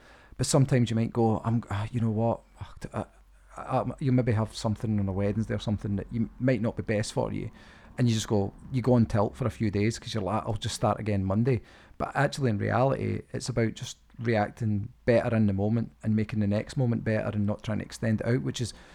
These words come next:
really interesting. And, and I think the way Joe described the overgeneralization conversation is an absolute case in point. No one had told that individual they were letting the team down or they were struggling or anything like that.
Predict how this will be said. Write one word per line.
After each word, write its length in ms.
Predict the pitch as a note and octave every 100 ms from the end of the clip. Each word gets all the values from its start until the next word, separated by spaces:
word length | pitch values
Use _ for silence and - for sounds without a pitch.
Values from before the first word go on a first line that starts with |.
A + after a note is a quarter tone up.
| -
really 260 | C#3 C#3+ C3
interesting. 580 | B2 C#3 C3+ - B2 A2+ A#2
And, 180 | A2+ -
and 120 | A#2
I 60 | A2+
think 220 | C3 -
the 80 | A2+
way 160 | A#2
Joe 180 | G#2+ A#2+
described 440 | A#2 - A#2 A2+ G#2+
the 80 |
overgeneralization 1040 | - A#2 A2+ A2 G#2+ G#2+ G#2+ G2+ G#2+ - C3
conversation 720 | B2 A2 - A#2 G#2+ A#2 G2+ -
is 140 | A2+
an 180 | A2+ G#2 - -
absolute 500 | A#2 - - A2+ -
case 240 | A#2+ G#2+
in 60 | A2
point. 360 | - A#2 A2+ - - - -
No 220 | A#2 C3
one 300 | D3 D#3 D#3+
had 220 | C3+ C3 -
told 280 | B2+ B2+
that 240 | A2+ G#2+ -
individual 680 | G#2+ G#2+ G#2 G#2 C#3 G#2+ G#2 -
they 80 | G#2+
were 80 | A2+
letting 300 | A2 A#2 C#3
the 40 |
team 240 | - A#2+
down 420 | A2+ A2+ A2+ A#2 A2
or 80 |
they 80 | A2
were 80 | A2+
struggling 420 | - A2 A2 A#2+
or 80 | A2
anything 180 | A2+ A2
like 200 | G#2+
that. 60 | G2+